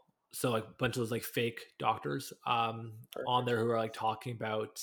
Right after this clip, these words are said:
Speaker 1: "Oh, it digests too fast and it
Speaker 2: What?
Speaker 1: makes your blood sugar go up too fast." I'm like, "Oh, come on,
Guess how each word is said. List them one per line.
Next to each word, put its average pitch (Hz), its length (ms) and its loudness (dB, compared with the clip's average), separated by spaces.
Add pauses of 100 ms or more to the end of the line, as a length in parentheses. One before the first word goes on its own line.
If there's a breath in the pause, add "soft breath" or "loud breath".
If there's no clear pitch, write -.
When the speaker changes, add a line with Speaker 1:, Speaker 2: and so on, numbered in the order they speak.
(920 soft breath)
Speaker 1:
"Oh, 190 280 10
it 175 120 6
digests 160 520 6
too 143 140 2
fast 123 800 4
and 113 800 -4
it 127 300 2
Speaker 2:
What? 123 60 -2
Speaker 1:
makes 127 220 2
your 131 80 6
blood 123 300 2
sugar 127 240 0
go 117 120 0
up 113 160 2
too 123 160 0
fast." 117 400 4
I'm 165 80 0
like, 156 220 0 (160)
"Oh, 131 140 2
come 117 420 -6
on, 110 320 -2